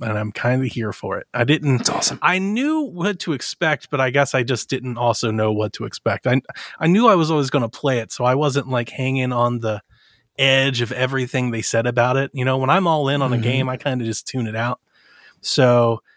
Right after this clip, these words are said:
Speaker 1: I jumped in knowing that, like, there were power, like, I'd seen the trailers, like, there's powers and stuff, but, you know,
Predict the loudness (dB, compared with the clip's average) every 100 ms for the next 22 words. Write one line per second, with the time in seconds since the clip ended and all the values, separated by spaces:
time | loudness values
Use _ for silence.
0 | _ -6 0 2 2 2 0 2 0 -2
1 | -2 0 2 2 2 0 -2 -4 -4 -6
2 | -2 -2 -4 0 2 2 2 0 0 -2
3 | 0 0 0 0 0 0 -6 -8 -6 -6
4 | -6 0 2 2 0 -4 -4 -4 -4 -4
5 | -6 -2 -2 -4